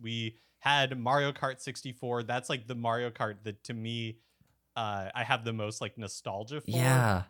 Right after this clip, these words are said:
Speaker 1: E-, even though now that it's on, like, Switch and stuff, you go back to it and you're like, "I don't," like, it does, it's, it,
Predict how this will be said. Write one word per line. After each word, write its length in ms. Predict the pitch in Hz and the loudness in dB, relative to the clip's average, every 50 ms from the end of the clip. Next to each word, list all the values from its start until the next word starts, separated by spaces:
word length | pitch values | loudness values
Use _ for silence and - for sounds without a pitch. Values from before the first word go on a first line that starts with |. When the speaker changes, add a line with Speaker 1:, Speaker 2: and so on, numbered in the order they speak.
| _ - | _ -10
Speaker 1:
E-, 140 | 139 147 156 _ _ _ _ - | -8 -8 -8 _ _ _ _ -8
even 200 | 143 156 165 175 | -6 -4 -2 0
though 240 | 160 156 151 143 135 | 2 2 0 0 -2
now 240 | 120 120 131 131 131 | -2 0 2 2 2
that 140 | 127 127 | 0 -2
it's 160 | 120 120 - 127 | -6 -4 -2 -2
on, 180 | 117 117 113 | -2 -2 -2
like, 180 | 107 101 95 - | -4 -6 -8 -8
Switch 320 | - - 131 127 113 - | -12 -10 -8 -8 -8 -8
and 100 | 117 110 | -10 -10
stuff, 260 | - - 113 104 - | -6 -6 -6 -6 -6
you 60 | 127 117 | -6 -2
go 160 | 123 120 113 | -2 -2 0
back 320 | 110 110 107 107 107 - | 0 0 0 0 -2 -4
to 80 | - 127 | -8 -10
it 40 | 117 | -10
and 80 | 110 | -8
you're 100 | 107 107 | -8 -6
like, 300 | 104 107 101 101 98 - _ - | -4 -4 -4 -4 -8 -12 _ -12
"I 320 | 233 254 262 262 262 254 214 | -10 -6 -6 -4 -4 -4 -4
don't," 320 | 214 190 - - 180 175 | -4 -6 -8 -8 -8 -6
like, 160 | 180 160 160 | -6 -4 -4
it 80 | 175 165 | -2 -2
does, 160 | 202 196 165 - | -2 -2 -2 -6
it's, 240 | - 165 151 - - - _ _ _ _ _ _ _ _ - - | -8 -10 -10 -10 -12 -20 _ _ _ _ _ _ _ _ -6 -2
it, 180 | 165 160 156 | 0 0 0